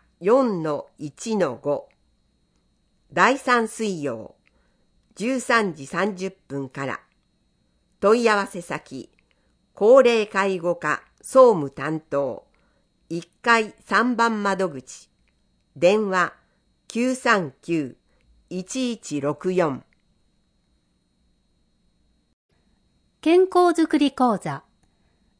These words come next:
Speaker 2: 自宅でもできる簡単な運動です。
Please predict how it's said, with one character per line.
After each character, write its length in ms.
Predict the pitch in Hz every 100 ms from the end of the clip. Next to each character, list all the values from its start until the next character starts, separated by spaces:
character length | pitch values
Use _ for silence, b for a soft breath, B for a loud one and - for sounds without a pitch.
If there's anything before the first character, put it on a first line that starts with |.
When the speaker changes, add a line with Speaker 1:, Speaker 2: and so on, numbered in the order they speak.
| _ 220
Speaker 2:
自 180 | 247
宅 300 | 262 339 339
で 120 | 330 320
も 140 | 240
で 140 | 202
き 140 | 208 226
る 260 | 185 170 -
簡 240 | 214 254
単 260 | 294 285 269
な 160 | 254 240
運 200 | 226 214
動 240 | 226 208
で 140 | 190
す。 200 | 175 -